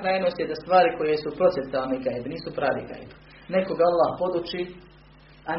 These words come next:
nekog ne. To više nije gajb. Kao što tajna nije što znaju dvojica, tako isto nije gajb što znaju više od, od što je Allah nekome rekao. To je gajb procentualni. Ima gajb stvari koje samo Allah zna. Ima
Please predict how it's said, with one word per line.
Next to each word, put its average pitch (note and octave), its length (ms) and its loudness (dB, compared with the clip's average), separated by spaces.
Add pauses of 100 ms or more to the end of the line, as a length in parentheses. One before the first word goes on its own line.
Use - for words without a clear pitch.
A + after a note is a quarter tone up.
nekog D#3 220 -2 (120)
ne. C3+ 100 -2 (200)
To D#3 60 -4 (100)
više E3+ 220 -2
nije D3 220 0
gajb. B2+ 240 2
Kao C#3+ 140 -2
što D3 200 -2
tajna D#3 300 4
nije D#3 160 0
što C#3+ 140 -6
znaju D3 240 0
dvojica, D#3+ 320 -2 (1400)
tako D#3 200 2
isto E3 260 -4
nije D3 200 0
gajb C#3+ 240 8
što C#3+ 140 -10
znaju C#3 200 0 (100)
više C#3 240 -4
od, B2+ 60 -2 (560)
od C#3+ 140 -2
što - 140 -4
je D#3+ 140 8
Allah D#3+ 260 6
nekome C#3+ 240 -2 (100)
rekao. - 280 -4
To D#3 60 -2
je D#3 140 2
gajb F3 220 6
procentualni. B2 640 -4 (880)
Ima E3+ 120 0 (120)
gajb F#3+ 260 4
stvari G3+ 300 6
koje E3+ 220 4
samo F3 160 4 (100)
Allah D3 200 6 (100)
zna. A#2+ 140 -10 (3000)
Ima F3+ 160 -2